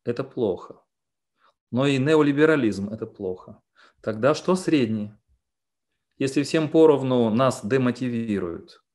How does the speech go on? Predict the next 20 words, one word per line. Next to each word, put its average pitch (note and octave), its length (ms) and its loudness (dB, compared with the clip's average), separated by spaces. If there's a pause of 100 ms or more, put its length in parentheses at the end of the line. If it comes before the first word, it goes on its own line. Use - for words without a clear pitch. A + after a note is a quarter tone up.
(640)
а A#2+ 160 2
неолиберальный C3+ 760 2
проект A#2+ 400 -2
порождает A#2+ 640 0
резкое A#2+ 460 0
расслоение A2 520 -2
богатых A2 480 -4
и A#2+ 40 -8
бедных, D#3 540 -6 (420)
тогда D#3 360 2 (300)
какие E3 320 0
варианты D#3 340 0
посрединке? A2 720 -12 (800)
Это F#3+ 560 -2 (120)
головоломки. F3 680 -2 (1300)
Так, D3 160 0
чтобы D#3 260 2
экономика F3+ 500 2
не C#3 120 -2
рухнула, A2+ 640 -4